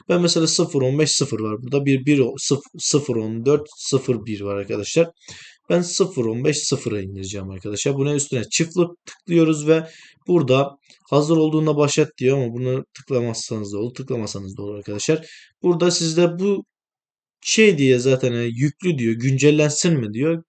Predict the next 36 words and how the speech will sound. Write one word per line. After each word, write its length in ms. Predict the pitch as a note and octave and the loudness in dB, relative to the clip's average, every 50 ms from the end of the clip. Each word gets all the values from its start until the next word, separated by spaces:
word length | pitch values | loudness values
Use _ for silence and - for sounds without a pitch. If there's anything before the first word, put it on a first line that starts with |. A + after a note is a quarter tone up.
| _ | _
güncelleştirme 840 | - G#3 F#3+ F3 C#3+ C3 A#2 A2+ A2 G2+ - - - G#2+ G2 F#2+ F#2 G2+ | -8 -4 -4 0 2 2 2 2 0 -4 -4 -6 -8 -8 -6 -8 -8 -8
diyorum. 300 | G2+ G#2+ B2+ D3+ D3 C#3+ | -6 -6 -4 -4 -2 0
Ya 140 | C#3 C#3 | 0 2
da 140 | D3 D3 C#3+ - - - - - _ _ | 2 2 0 -2 -6 -18 -20 -20 _ _
mesela 320 | C3+ C3 - D#3+ D#3+ D3+ | -4 2 4 4 4 4
yüksek 420 | C#3+ D3+ C#3+ C#3 - - A3 G#3+ G#3+ | 2 0 -2 -2 0 0 0 2 0
sürümde 400 | - - E3+ D#3 C#3+ C3+ B2+ B2+ | 0 0 2 2 2 2 0 0
işte 240 | A2+ B2+ A#2+ A#2+ C#3 | 0 -2 -4 -2 -2
düşürürken, 640 | E3+ D#3+ - E3 C#3+ C3+ C3 C3 - F#3+ F#3+ F#3 - _ _ _ _ _ _ _ _ _ _ _ | -2 0 2 2 2 2 2 0 0 0 0 -2 -6 _ _ _ _ _ _ _ _ _ _ _
e, 260 | - B2+ B2 B2 C3+ - | -2 0 0 0 2 4
indir 480 | - E3 F3 F3+ E3 F3 F3+ D3+ D3+ | 6 6 6 6 6 6 4 4 2
mi 220 | C#3+ C3 C#3 D3+ D#3 | 0 0 0 0 2
öyle 240 | D#3+ E3 F3 E3 | 2 2 2 2
bir 60 | E3 D#3 | 0 0
şey. 260 | - - D#3+ C3+ C3 - | 0 0 2 0 0 0
Orada 320 | - D#3 D#3+ D3 C#3 D3+ | 0 0 0 2 0 0
aynı 220 | D#3+ D3+ D3 C#3 B2 | 0 2 2 0 0
şekil 380 | - - G#2+ - - D#3 E3 E3 _ _ _ _ _ _ _ _ _ _ _ _ | -2 -4 -4 -4 -4 -4 -4 -6 _ _ _ _ _ _ _ _ _ _ _ _
indiriyorsunuz 580 | D#3+ D3 D3 D3 C#3 B2+ A2 - B2 A2+ G#2+ | -2 0 2 4 2 2 2 0 -4 -4 -4
arkadaşlar 460 | A2 A2 A2 A#2+ A2+ G#2+ - C#3+ D3 D3 | -4 -4 -2 -4 -4 -2 -2 -2 0 0
ve 60 | D3 | 0
burada 440 | C#3+ D#3 D3+ C3+ A#2 A2+ - C#3 C#3+ - - _ _ _ _ _ _ _ | 0 0 -2 -2 -2 -2 -2 -2 -2 -4 -10 _ _ _ _ _ _ _
yüzdelik 540 | - D#3 D#3 D3 C3 A#2 A2+ G#2+ G#2+ G#2+ - | -2 0 0 0 2 0 0 0 -2 -4 -2
olarak 380 | D#3 C#3 B2 A#2 B2 B2 - - | -2 0 0 0 0 -2 -4 -6
burada 200 | B2+ A2 A2 A2 | -8 -6 -6 -4
gösteriyor 640 | A2 C3 C3+ C3+ - - F3 E3+ F3 E3+ D#3+ D#3 | 0 0 0 0 0 0 0 2 2 2 2 4
ve 180 | D#3+ E3 D#3+ D#3+ | 4 4 4 2
buradan 320 | D#3+ D3 A#2+ A2 A#2 C3 D#3 - _ | 0 -4 -4 -4 -6 -6 -6 -8 _
indirme 420 | D#3 C3 B2 A2+ A2 G2+ G2+ G#2 A2+ | -4 -4 -2 -2 -4 -6 -6 -6 -6
işlemi 340 | A2+ - - A#2 A#2 C#3 C#3+ - _ | -6 -4 -4 -4 -4 -4 -6 -8 _
tamamlanıyor 560 | - B2+ B2 A#2 A2+ G#2+ G#2 G#2+ G#2 G2+ G2 | -4 -2 -2 0 -2 -4 -4 -6 -6 -8 -8
arkadaşlar 500 | F#2+ F#2 G#2 G2+ G2 - - C#3+ C3+ C3 | -8 -8 -8 -6 -4 -2 0 0 2 2
ve 120 | D3 D3 C#3+ D3 - | 2 0 0 -2 -2
direkt 520 | F3 D3 B2+ A#2 A#2+ C3 C#3+ C#3+ - - - | -2 -2 -2 0 0 0 0 0 -4 -12 -14
bize 240 | A2+ - A2+ B2+ | -12 -8 -8 -8
Mojang 460 | B2+ B2 A#2 B2 B2+ A#2 A#2 G2+ F#2 | -6 -4 -2 -2 0 0 -2 -4 -6